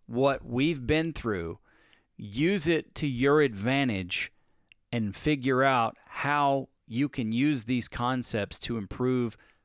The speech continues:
communication, hard talks, your sex life, your professional life, your hobbies, whatever it is. These are things that you're gonna, you're gonna take these concepts,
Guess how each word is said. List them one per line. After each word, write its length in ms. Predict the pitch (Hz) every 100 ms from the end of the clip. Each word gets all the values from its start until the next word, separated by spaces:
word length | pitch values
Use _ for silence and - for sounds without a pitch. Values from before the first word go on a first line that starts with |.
| -
communication, 1000 | - 113 117 120 - 123 127 - 127 123 _ _ _
hard 380 | - 123 117 104
talks, 640 | - 123 127 123 - - - _ _ _ _ _ _ _ _ - -
your 160 | 110 107
sex 520 | - - 131 131 -
life, 540 | 127 127 127 123 - - - - _ -
your 140 | 110
professional 720 | - 107 - 127 127 - 123
life, 500 | 123 120 120 117 - _ _ _ _ - - _ -
your 200 | 120 113
hobbies, 720 | - 123 131 123 120 117 107 -
whatever 880 | 277 123 151 160 - 143 143 131 127
it 180 | 113 -
is. 520 | 123 110 92 87 - 113
These 200 | 120 113
are 80 |
things 360 | 104 123 117 113
that 200 | 104 -
you're 100 | 123
gonna, 300 | 110 104 92 -
you're 220 | 110 139
gonna 200 | 131 104
take 320 | - 139 127
these 200 | 127 110
concepts, 760 | - 120 123 113 107 98 -